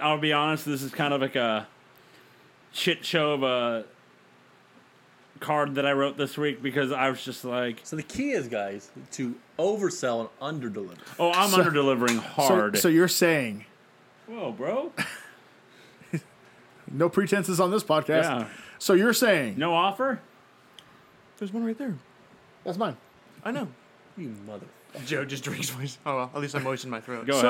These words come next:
Speaker 1: ahead.
Speaker 3: you're
Speaker 4: I have
Speaker 3: saying this
Speaker 4: covid.
Speaker 3: is like an episode of May ninety-nine Thunder.
Speaker 1: Yes.
Speaker 2: Yes.
Speaker 1: Yes.
Speaker 3: Against
Speaker 1: Yep.
Speaker 3: an episode of May ninety-nine Thunder.
Speaker 1: Yeah.
Speaker 2: Ooh.
Speaker 1: Yeah.
Speaker 3: Okay.
Speaker 2: I like it.
Speaker 1: There we go.
Speaker 2: So does that mean Latino buff?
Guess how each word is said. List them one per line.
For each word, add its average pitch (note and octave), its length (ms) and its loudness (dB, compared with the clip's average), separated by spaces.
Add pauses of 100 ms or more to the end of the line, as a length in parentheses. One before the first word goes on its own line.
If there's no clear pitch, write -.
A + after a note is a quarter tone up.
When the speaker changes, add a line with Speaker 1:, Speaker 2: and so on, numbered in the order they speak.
Speaker 1:
ahead. G#3 120 0
Speaker 3:
you're A#3+ 80 2
Speaker 4:
I - 20 4
have A3+ 60 0
Speaker 3:
saying A3 260 4
this A3+ 180 4
Speaker 4:
covid. C#3 40 2
Speaker 3:
is G3 100 0
like G#3+ 160 4
an A3 100 2
episode F#3 640 2 (680)
of D3+ 460 4
May D3+ 380 2
ninety-nine E3+ 640 2
Thunder. B2+ 520 -2
Speaker 1:
Yes. A#2+ 380 -4 (180)
Speaker 2:
Yes. C3+ 240 4
Speaker 1:
Yes. - 0 -
Speaker 3:
Against D#3 340 0
Speaker 1:
Yep. C3 100 0
Speaker 3:
an E3+ 60 2
episode D#3+ 440 2
of A#2+ 160 -2
May D3 200 2
ninety-nine C#3 520 0
Thunder. C3 400 -4
Speaker 1:
Yeah. - 260 2
Speaker 2:
Ooh. F3+ 160 2
Speaker 1:
Yeah. - 260 2
Speaker 3:
Okay. F3 360 4 (240)
Speaker 2:
I C3 60 0
like F3+ 200 6
it. - 200 -4
Speaker 1:
There D#3+ 180 -2
we F#3 80 0
go. G3+ 160 6
Speaker 2:
So F#3 240 6
does D3+ 120 2
that F#3+ 140 4
mean F#3 480 0
Latino G#3 320 -4
buff? - 540 -10